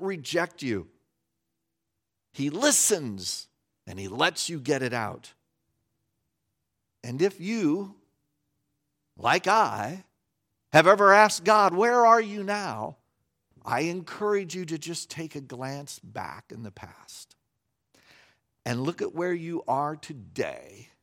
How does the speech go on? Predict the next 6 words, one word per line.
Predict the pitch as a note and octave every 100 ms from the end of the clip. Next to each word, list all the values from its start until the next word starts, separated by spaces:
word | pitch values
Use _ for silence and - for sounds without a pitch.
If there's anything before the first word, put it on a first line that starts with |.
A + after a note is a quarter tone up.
| _ -
compared | C#3 A#2 C3 B2
to | B2 A#2
where | G2+ G2+
you | G2 G2+
were | F2+ E2 D2+ - _ _ _
then. | - - -